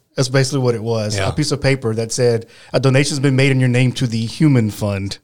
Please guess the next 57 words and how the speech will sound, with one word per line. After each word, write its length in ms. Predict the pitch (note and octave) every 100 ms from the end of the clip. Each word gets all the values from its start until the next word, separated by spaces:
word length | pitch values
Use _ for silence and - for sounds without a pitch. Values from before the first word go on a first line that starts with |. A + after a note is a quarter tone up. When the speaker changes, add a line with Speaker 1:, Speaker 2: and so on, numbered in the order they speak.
| _
Speaker 2:
Yeah, 200 | A2+ B2+
so 220 | B2 D3
in 80 | C3
honor 300 | B2+ C#3+ E3
of 100 | C#3+
our 100 | B2+
episode 380 | B2+ C3 - B2
today, 560 | B2+ A2+ A#2+ A#2 G2+ G2+ - -
Speaker 1:
<laughs> 240 | - - -
Speaker 2:
uh, 220 | A2 A2+
I 140 | B2
pulled 320 | C3 - C#3+ B2+
out 460 | A#2+ A2+ - - -
the, 160 | B2 A2+
my 160 | A2+ A#2
little, 420 | A#2+ A#2 G#2 A#2 A2+
uh, 100 | F#2+
Festivus 580 | - C3+ B2 C#3+ A#2
celebration 680 | A2 - B2+ G#2+ G#2 A#2 C3+
kit 320 | A2+ G#2+ G2+
that 100 | -
my 140 | G#2+ G2+
wife 340 | G2+ G#2+ G#2
got 200 | - G#2+
me 80 | G#2
a 80 | G2
couple 240 | - -
of 40 | G2
years 200 | G#2 G2+
back, 340 | G2+ G2+ -
and 60 | A2
we've 160 | C3+
got 160 | G3+ G#3
the 80 | C#3+
pole 240 | D#3+ E3+
here 100 | C3
in 80 | G#2
the 60 |
studio. 600 | G#2 C#3 D3+ A2 F2+ G#2+ - _ -
Speaker 1:
Yeah, 260 | A2+ F3 C3+
Speaker 2:
Uh, 80 | G#2+
it's 140 | C#3+ G#3
not 100 | A3
a 40 |
Speaker 1:
Festivus 40 | F#3+
pole. 120 | F3+
Speaker 2:
full-size 260 | C3+ B2+ B2
pole, 400 | A#2 G2+ G2+ G2+
Speaker 1:
No? 180 | C3 D3+ - -
Speaker 2:
unfortunately, 640 | A#2+ C3 C3 - A2+ G#2
but 160 | G2+ B2
it 140 | C3
is 320 | B2+ C3 B2+
a 60 | B2
nice, 520 | A2 A#2+ A#2 A2+ - -
uh, 180 | G#2 G2+
miniature 680 | G#2 A#2+ B2+ - G#2+ G2+